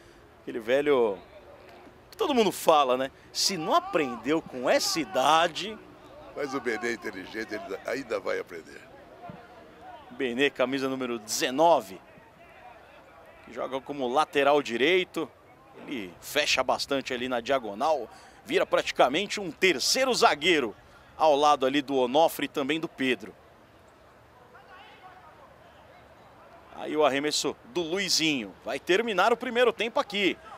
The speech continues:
Speaker 1: Zero a zero, Barcanas Renegados e Beija-Flor. Olha aí o Dema.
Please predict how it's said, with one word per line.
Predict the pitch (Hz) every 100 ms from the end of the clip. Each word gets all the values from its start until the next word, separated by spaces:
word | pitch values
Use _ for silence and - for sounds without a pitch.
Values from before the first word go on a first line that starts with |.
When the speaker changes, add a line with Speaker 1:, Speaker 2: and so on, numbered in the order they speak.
| - -
Speaker 1:
Zero | - - 180 226 226
a | 156
zero, | - 202 240
Barcanas | 170 180 131 - 226 208
Renegados | 202 202 143 180 233 233 - - - - - - - - - - - - -
e | 208 - 202
Beija-Flor. | 233 302 254 294 190 196 180 110 - - - 359 - - - - - - - - - -
Olha | 135 208
aí |
o | 277
Dema. | 220 202 165 113